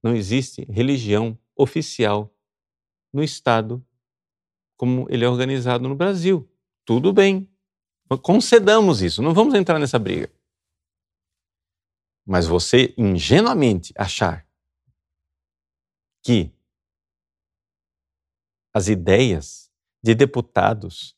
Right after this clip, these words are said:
senadores, ministros do Supremo, presidentes da República, ministros, eh, de Estado, você achar que as ideias deles brotam das pedras ou aparecem na grama como os cogru-, cogumelos, é muita ingenuidade.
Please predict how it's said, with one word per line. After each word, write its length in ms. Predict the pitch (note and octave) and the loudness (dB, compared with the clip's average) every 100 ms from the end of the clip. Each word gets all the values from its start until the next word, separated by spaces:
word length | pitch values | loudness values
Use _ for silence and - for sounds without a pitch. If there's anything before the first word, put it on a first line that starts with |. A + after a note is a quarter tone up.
| _ | _
senadores, 1000 | - - C3+ B2+ F#2 F2 G2+ D#2+ - _ _ _ - | -6 0 2 2 0 0 -2 -6 -16 _ _ _ -2
ministros 560 | C3+ C#3+ D#3+ - C3 | 0 2 0 -2 -4
do 80 | A#2+ | -4
Supremo, 640 | A#2 - - E2+ F2+ G2+ - _ | -6 -8 -6 -4 -2 -4 -10 _
presidentes 640 | - C3+ C3+ A2 C#3+ D#3+ C3 | 0 2 2 2 0 0 0
da 80 | |
República, 720 | B2 A#2+ - F#2 A2 G2 E2 - _ _ _ _ - | 2 0 -2 -4 -4 -6 -10 -14 _ _ _ _ -2
ministros, 880 | C3+ C3+ B2 D#3+ - G2+ - - _ _ _ _ | 2 4 2 2 -2 -8 -8 -16 _ _ _ _
eh, 360 | - - - - | -16 -14 -18 -12
de 160 | G#2 C3 | -2 0
Estado, 640 | A#2+ - F#2 G#2 G#2+ D#2 - _ _ _ - | 0 -2 0 0 -2 -8 -14 _ _ _ -4
você 120 | - | 0
achar 240 | A2 C3+ | 0 0
que 100 | B2+ | 0
as 100 | A2 | 0
ideias 420 | G#2 F#2 G#2+ B2 | 0 2 2 0
deles 420 | F2 F#2+ A#2 F2 - _ | 0 -2 -2 -4 -12 _
brotam 400 | G#2 A2+ C#3+ C3 | 0 2 2 0
das 220 | G#2+ G2+ | -2 -4
pedras 640 | - G#2+ A2+ F#2 - - - _ _ _ _ _ _ | -2 2 2 0 -8 -18 -20 _ _ _ _ _ _
ou 200 | A#2+ A#2 G#2 | 2 2 2
aparecem 460 | - A#2 B2+ D3 | 4 6 6 2
na 100 | B2 | -2
grama 320 | G#2 G2+ G#2+ | 2 2 0
como 180 | F#2 G#2+ | -2 -2
os 100 | F#2 | -2
cogru-, 360 | - F#2+ E2+ F2+ | 0 0 -2 -4
cogumelos, 720 | - G#2 F2+ F#2+ C3 - - _ _ _ _ _ _ _ _ _ - | 0 0 2 0 0 -4 -14 _ _ _ _ _ _ _ _ _ -8
é 80 | C3 | -4
muita 280 | G2 E2 | -4 -6
ingenuidade. 500 | D#2 C#2+ - _ _ | -12 -16 -20 _ _